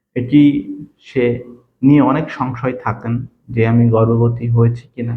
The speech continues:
কিভাবে বুঝবো, এসব বিষয় নিয়ে নানা ধরনের প্রশ্ন মায়ের মনে খেলা করে থাকে। বিশেষ করে যাদের মাসিক অনিয়মিত, তারা তো বুঝতেই পারেন না যে তারা আসলে গর্ভবতী হয়েছেন না হননি। তো মূলত এই জন্য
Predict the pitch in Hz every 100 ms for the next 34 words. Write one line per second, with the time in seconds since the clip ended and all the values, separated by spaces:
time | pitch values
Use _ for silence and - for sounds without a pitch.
0 | 120 120 120 120 117 113 113 120 117 110
1 | - _ _ _ _ - 131 165 139 -
2 | 165 170 147 117 120 127 131 135 131 131
3 | 123 120 120 110 113 107 110 107 107 123
4 | - _ _ _ _ _ - 120 120 120
5 | 113 101 104 - 117 143 165 170 160 147
6 | 127 120 127 117 117 - - - 127 143
7 | 135 120 117 - - _ _ _ _ 123
8 | 123 127 120 123 120 143 139 127 120 117
9 | 113 107 107 104 110 107 107 - 117 113
10 | - _ _ _ _ - 127 123 135 131
11 | 135 131 135 - 123 120 160 127 113 113
12 | - 104 101 101 - _ _ _ _ _
13 | _ _ - 139 160 165 160 160 - -
14 | 135 143 143 175 156 131